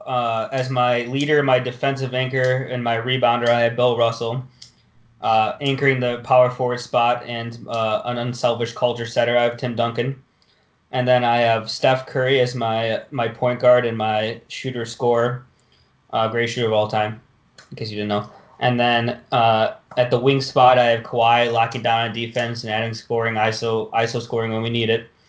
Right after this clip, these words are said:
And then I have filled my other wing spot for starters, but coming off the bench, I have Bill Walton, who,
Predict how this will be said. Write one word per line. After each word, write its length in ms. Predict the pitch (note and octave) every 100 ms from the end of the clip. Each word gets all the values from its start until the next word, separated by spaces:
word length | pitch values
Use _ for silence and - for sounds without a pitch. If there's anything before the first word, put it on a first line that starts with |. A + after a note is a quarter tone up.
| - - _ _ _ _
And 180 | C3 B2+
then 220 | B2 A#2+
I 80 | A#2
have 200 | B2+ B2+
filled 200 | C#3+ C3+
my 140 | B2
other 160 | B2+ B2
wing 200 | A#2+ C#3
spot 340 | B2+ - B2 -
for 80 | B2+
starters, 440 | - C#3+ C3+ B2
but 140 | - -
coming 180 | B2+ A#2+
off 120 | A#2+
the 60 |
bench, 300 | A#2 B2 A#2+
I 80 | A#2+
have 100 | A2+
Bill 180 | A#2 A#2
Walton, 380 | A2+ A2+ A2+ A#2+
who, 440 | B2 A#2 A2+ A#2+